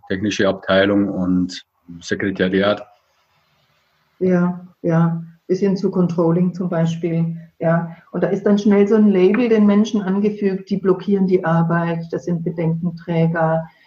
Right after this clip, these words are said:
Speaker 2: oder das sind Bürokraten. Und wenn die Menschen dann im Training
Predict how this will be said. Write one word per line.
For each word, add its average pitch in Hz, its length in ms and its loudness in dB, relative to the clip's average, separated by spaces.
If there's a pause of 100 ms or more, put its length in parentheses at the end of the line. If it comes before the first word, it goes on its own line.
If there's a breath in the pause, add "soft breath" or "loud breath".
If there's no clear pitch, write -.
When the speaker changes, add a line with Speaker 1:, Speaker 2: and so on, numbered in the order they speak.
(300 loud breath)
Speaker 2:
oder 175 220 2
das 170 180 -2
sind 180 180 -2
Bürokraten. 165 1120 0 (400 loud breath)
Und 170 200 -2
wenn 180 140 2
die 175 80 0
Menschen 175 420 -2
dann 170 400 0 (360)
im 175 200 0
Training 185 760 0